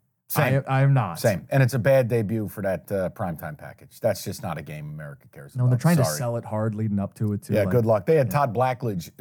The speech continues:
Speaker 1: uh, debut the first night game at the Kentucky Derby.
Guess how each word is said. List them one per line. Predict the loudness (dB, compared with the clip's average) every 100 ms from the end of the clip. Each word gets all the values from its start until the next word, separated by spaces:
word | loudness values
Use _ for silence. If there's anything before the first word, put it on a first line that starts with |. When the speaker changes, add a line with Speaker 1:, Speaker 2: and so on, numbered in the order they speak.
| -8
Speaker 1:
uh, |
debut | -4 -2 0 2 0
the | 0
first | -4 -6 -4
night | -4 -4
game | -4 -4
at | -6
the |
Kentucky | -8 -8 -6 -4 -6
Derby. | -4 -4 -6